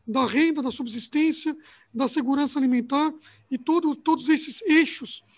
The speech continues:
foram, foram tomados, né, co-, como rumo para que, para que pudéssemos tomar as decisões, né, Zambelli? Decisões essas que foram tomadas no ano de dois mil e vinte, muitas delas, ou se não todas,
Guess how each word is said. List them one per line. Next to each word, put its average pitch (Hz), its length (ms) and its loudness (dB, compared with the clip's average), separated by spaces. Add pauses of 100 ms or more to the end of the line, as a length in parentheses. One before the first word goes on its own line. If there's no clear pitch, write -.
(320)
foram, 294 600 0 (300)
foram 302 320 0
tomados, 277 600 2
né, 277 140 0
co-, 269 240 -6
como 277 280 -4
rumo 277 440 2 (400)
para 262 140 -2
que, 285 320 0 (160)
para 285 100 -4
que 269 120 -10
pudéssemos 277 680 -4 (420)
tomar 294 260 0
as 294 80 -2
decisões, 254 520 0
né, 269 120 2
Zambelli? 247 380 0 (300)
Decisões 285 540 2
essas 294 300 0
que - 80 -18
foram 320 220 2
tomadas 262 600 -2 (320)
no 254 160 2
ano 285 100 2
de 240 80 -6
dois 277 160 0
mil 269 120 0
e 269 60 0
vinte, 277 480 -4 (500)
muitas 302 420 0
delas, 262 480 -2 (280)
ou 285 220 -4
se - 140 -6
não 294 140 -2
todas, 247 560 0